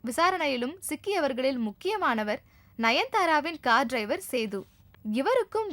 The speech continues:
பாவனா விவகாரத்திற்கும் சம்பந்தமில்லை. ஆனால் பிரபல நடிகையின் கார் டிரைவர்கள் யார் யார், அவர்களுக்கு குற்றப்பின்னணி இருக்கிறதா என்று ரகசியமாக நோட்டமிட்ட போலீசுக்கு கிடைத்த தகவல்தான் ஷாக். இந்த சேது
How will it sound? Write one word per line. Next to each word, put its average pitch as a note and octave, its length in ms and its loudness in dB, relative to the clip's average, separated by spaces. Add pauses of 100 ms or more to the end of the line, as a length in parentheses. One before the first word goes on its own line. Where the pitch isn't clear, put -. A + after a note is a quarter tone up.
பாவனா E4 440 6
விவகாரத்திற்கும் D#4 800 0
சம்பந்தமில்லை. C4 640 -2 (140)
ஆனால் G#3 400 0 (380)
பிரபல D4+ 400 4
நடிகையின் D#4+ 500 -2
கார் C#4 280 4
டிரைவர்கள் D4 520 2
யார் A3 320 0
யார், A3+ 240 0 (280)
அவர்களுக்கு D#4+ 520 2 (100)
குற்றப்பின்னணி F#4 680 -4
இருக்கிறதா D#4 440 0 (100)
என்று C4 200 -2 (120)
ரகசியமாக F4+ 580 -2
நோட்டமிட்ட B3+ 540 -2 (420)
போலீசுக்கு F#4+ 540 2
கிடைத்த C#4+ 300 -2
தகவல்தான் A#3+ 480 0 (160)
ஷாக். F#3+ 280 0 (380)
இந்த D4+ 280 -4
சேது G4 280 -2